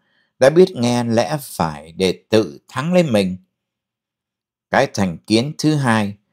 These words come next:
mà anh Năm bỏ được là các vị y sĩ trưởng tiểu đoàn. Số là khi còn thiếu úy, anh Năm bị thương khá nặng, được tản thương về Tổng y viện Cộng hòa.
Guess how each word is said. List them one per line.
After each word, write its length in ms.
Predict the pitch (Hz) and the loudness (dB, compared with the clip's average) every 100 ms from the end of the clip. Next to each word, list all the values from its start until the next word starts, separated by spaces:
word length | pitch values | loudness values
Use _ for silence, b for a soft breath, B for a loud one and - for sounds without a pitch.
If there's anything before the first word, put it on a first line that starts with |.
| _ _ - | _ _ -2
mà 120 | 101 | 0
anh 240 | 90 123 | 0 -4
Năm 320 | 127 120 117 | -2 -4 -2
bỏ 220 | 107 78 76 | -2 -2 -2
được 400 | 101 92 - _ _ _ _ - | -2 -2 -4 _ _ _ _ -4
là 120 | 104 | -4
các 280 | - 170 - | 0 -4 -2
vị 260 | 110 - - | -6 -6 -6
y 260 | 143 147 | -2 -2
sĩ 480 | 131 - 123 151 165 - | 0 0 2 -2 -6 -4
trưởng 340 | 92 80 80 - | -2 -2 -6 -4
tiểu 180 | 85 87 | 0 2
đoàn. 280 | 90 85 78 _ _ _ _ _ _ _ _ _ _ _ | 2 0 -8 _ _ _ _ _ _ _ _ _ _ _
Số 300 | - 110 156 | 2 4 4
là 180 | 147 92 | 2 -4
khi 260 | - 123 - | -4 -6 -2
còn 280 | 95 85 73 | -4 -4 -4
thiếu 180 | 107 110 | -2 2
úy, 260 | 110 143 185 _ _ _ _ _ _ _ _ _ _ _ _ _ _ _ _ _ - | 2 -2 -8 _ _ _ _ _ _ _ _ _ _ _ _ _ _ _ _ _ -4
anh 220 | 113 117 | -2 0
Năm 280 | 113 104 95 | -2 -2 -4
bị 200 | 87 73 | -6 -6
thương 300 | 107 107 98 | -4 -2 -4
khá 240 | - - 127 | -8 -6 -4
nặng, 240 | 151 92 - _ _ _ _ _ | -2 -4 -10 _ _ _ _ _
được 200 | 110 101 - | -4 -4 -2
tản 280 | 85 78 85 | -4 -4 -4
thương 260 | 127 123 | -4 -2
về 100 | 101 | -4
Tổng 420 | 87 - 78 73 - | -4 -4 -4 -4 -6
y 160 | 110 | -4
viện 320 | 117 101 - - | -2 -4 -6 -6
Cộng 240 | 95 92 | -6 -4
hòa. 340 | 87 90 85 | -2 -2 -4